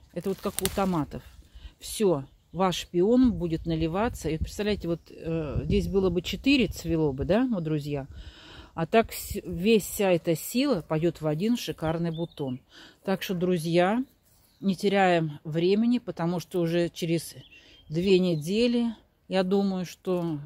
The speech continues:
ну, он, конечно, у нас конец мая, у кого там начало июня, по-всякому бывает, все зависит от погоды. Значит, чтобы нас радовали эти великолепные цветы своим цветением, значит, давайте сделаем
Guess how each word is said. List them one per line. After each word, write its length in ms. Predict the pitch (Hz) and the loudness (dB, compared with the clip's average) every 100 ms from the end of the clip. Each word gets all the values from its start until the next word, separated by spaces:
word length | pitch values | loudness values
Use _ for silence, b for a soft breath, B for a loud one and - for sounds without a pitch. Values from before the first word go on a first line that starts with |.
| - _ | -14 _
ну, 200 | 226 262 | 0 2
он, 200 | 240 196 | 2 0
конечно, 460 | 143 190 190 160 - | -2 -2 0 -2 -2
у 40 | |
нас 180 | 170 156 | -2 -2
конец 380 | - 170 165 - | -2 0 -2 -4
мая, 380 | 185 226 247 226 | -4 0 0 0
у 60 | 208 | -2
кого 360 | 175 165 170 | -2 0 0
там 300 | 156 156 156 | 2 0 2
начало 500 | 160 156 160 151 151 | 0 0 0 2 2
июня, 500 | 151 165 240 254 226 | 0 2 2 2 2
по-всякому 600 | - 185 - 185 - 170 | -2 -4 -2 -4 -2 -4
бывает, 340 | 165 165 156 - | -2 0 -2 -4
все 120 | 175 | -2
зависит 340 | 165 165 151 | 0 0 -2
от 120 | 156 - | -10 -4
погоды. 500 | 160 170 156 143 139 B B B B B | -2 0 0 0 -6 B B B B B
Значит, 340 | 165 175 170 165 | -2 -2 -2 -2
чтобы 280 | - 180 | -2 0
нас 300 | 190 180 - 127 | 2 0 -2 -4
радовали 600 | 175 190 170 156 151 160 | 2 2 2 0 0 -2
эти 180 | - | -4
великолепные 760 | 156 165 - 170 185 165 151 147 | -6 -4 -2 0 0 0 -2 -4
цветы 560 | - 156 160 - 156 143 | -4 -6 -4 0 -2 -4
своим 460 | - 165 165 151 | -6 0 0 0
цветением, 800 | - - 151 - 233 269 220 151 B B B - | -6 -6 -6 -2 0 2 2 0 B B B -8
значит, 280 | - 160 | -6 -4
давайте 400 | 156 175 247 254 | -2 2 2 0
сделаем 580 | 170 151 180 190 180 175 | -4 0 2 2 2 -2